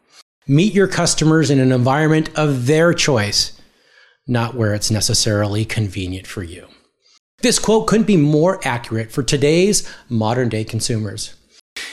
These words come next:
In this day and age, mobile devices are no longer a novelty reserved for just a specific generation.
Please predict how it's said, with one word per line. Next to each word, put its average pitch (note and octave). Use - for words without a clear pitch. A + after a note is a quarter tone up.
In E3+
this A#3
day G#3+
and F#3+
age, A#2+
mobile F3
devices C3+
are C#3+
no D3+
longer A3+
a D3+
novelty D#3
reserved D3
for D#3
just E3+
a D#3+
specific F3
generation. E3+